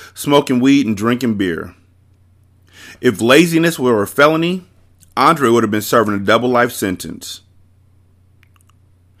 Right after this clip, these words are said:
Every time Jackson saw the man, he thought of Jalil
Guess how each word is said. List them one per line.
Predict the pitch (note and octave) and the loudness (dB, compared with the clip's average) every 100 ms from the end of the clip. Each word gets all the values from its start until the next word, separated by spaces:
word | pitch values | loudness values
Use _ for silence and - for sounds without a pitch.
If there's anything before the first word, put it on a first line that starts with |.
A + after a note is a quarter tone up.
| - - - - | -20 -20 -6 2
Every | G3 G#3 | 2 2
time | A3 F#3+ | -2 -2
Jackson | B2+ E3 E3+ D3+ | 0 0 0 -4
saw | B2+ C#3+ C#3+ | -2 0 0
the | A2+ | 0
man, | G2 F2+ E2+ G2+ | -2 -4 -4 -8
he | D#3 | -8
thought | D#3+ C#3 | -2 0
of | C3 | 0
Jalil | A2+ B2 B2 E2 D#2+ | -2 0 0 -2 -8